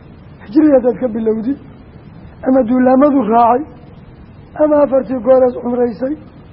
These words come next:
ama markii uu nabiga xajiyey, intaasoo safaroon yarayn buu nabiga safray. Hal safar, walaa hal farad, os dhamaystira lama arkin. Min khuruujihi min almadiina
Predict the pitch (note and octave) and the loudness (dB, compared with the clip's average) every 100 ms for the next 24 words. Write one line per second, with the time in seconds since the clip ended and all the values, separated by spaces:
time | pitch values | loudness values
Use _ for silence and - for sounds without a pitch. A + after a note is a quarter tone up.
0 | - - - - D#4 D4+ C#4 C4+ C4 B3+ | -20 -20 -18 -2 0 2 0 -2 -4 -4
1 | C4 B3+ B3+ B3+ B3 A3 B3 C#4 - - | -2 -2 -4 -8 -10 -6 -6 -6 -12 -18
2 | - - - - - - - - - - | -20 -20 -20 -20 -20 -20 -20 -20 -20 -2
3 | D4 C#4+ C4 B3 A#3+ - A#3+ C4+ C4+ B3+ | 2 2 2 0 -2 -2 -2 2 2 2
4 | A#3+ B3+ C#4 A3 - - - - C4 C4 | 2 2 2 0 -8 -20 -20 -6 -2 -2
5 | B3 B3+ B3+ B3+ B3+ G#3+ B3+ C4 - - | -2 -2 -2 0 0 2 0 0 -16 -20
6 | - - - - C4+ B3+ - A#3+ D#3+ A#3+ | -20 -20 -20 -4 -2 -2 -2 -4 2 0
7 | B3 - - - - - - C4+ B3+ A#3 | 0 -6 -20 -20 -20 -20 -4 -2 0 0
8 | D#3 D#4 C#4 C4+ B3 A#3+ A#3 - - - | 2 0 0 -6 -4 -4 -6 -20 -20 -20
9 | - A3+ - B3+ B3+ G3 A3+ A3+ A3+ G#3+ | -18 -18 -8 -6 -6 -8 -10 -10 -10 -14
10 | - - - - - - - - - - | -20 -20 -20 -20 -20 -20 -20 -20 -14 -14
11 | - - - - C4+ C4 A3+ C4 A3+ A3+ | -12 -18 -18 -8 -6 -6 -6 -4 -4 -4
12 | A3+ A3+ B3 A#3 A3+ F#3 B3+ C#4 | -4 -2 0 0 -4 0 2 2